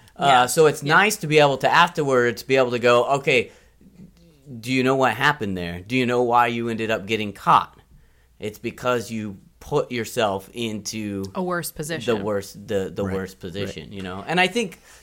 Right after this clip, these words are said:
Speaker 1: generally, you know, people might be, "Oh, stay outside the group,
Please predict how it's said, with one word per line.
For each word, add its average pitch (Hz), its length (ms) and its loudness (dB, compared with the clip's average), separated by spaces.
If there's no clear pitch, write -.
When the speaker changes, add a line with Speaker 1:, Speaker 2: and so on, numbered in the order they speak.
Speaker 1:
generally, 139 640 0
you 139 180 0
know, 117 140 -2
people 110 240 -6
might 104 220 -6
be, 107 140 -10
"Oh, 143 280 -12
stay 143 220 -12
outside 135 400 -12
the 123 60 -14
group, 123 280 -12